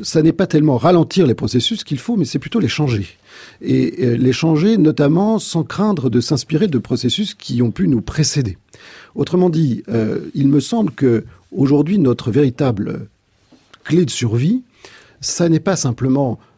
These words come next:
de prendre le processus tel qu'il est et de se demander s'il va être rapide, plus ou moins lent ou plus ou moins rapide, mais de se dire, et si on en changeait ? Si on en changeait.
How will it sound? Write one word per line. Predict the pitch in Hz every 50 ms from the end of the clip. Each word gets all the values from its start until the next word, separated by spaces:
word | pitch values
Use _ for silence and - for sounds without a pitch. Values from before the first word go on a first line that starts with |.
| - - - _ -
de | - 117
prendre | - - - 190 196 165 135
le | 120
processus | - - 139 123 - 143 123 - 131 117 -
tel | - 120 107 101
qu'il | - - 120 131
est | 143 131 113 104 101 -
et | - 117
de | -
se | - 131
demander | 117 127 127 120 143 135
s'il | 120 - - - 104 110 113
va | 98 120 120
être | 113 - - - - - 180
rapide, | 175 120 123 127 - - - 151 139 101 -
plus | 107 - - 110 101 117
ou |
moins | 113 113 120 120 123
lent | 123 131 139 135 117
ou | 104
plus | 90 - - 110 104
ou | 113
moins | 110 113 113
rapide, | 101 127 127 - 196 240 233 247 - - - - - - _ -
mais | - 131
de | 120 123
se | 120 - 147
dire, | 143 190 226 -
et | - - 240
si | - - 247
on | 233 190 151
en | 139
changeait ? | 120 - - 160 151 127 98 98 92 _ _ _ _ _ _ _ _ _ _ _ _ _
Si | - - - 190
on | 170
en | 147 117
changeait. | - 120 110 98 95 95 87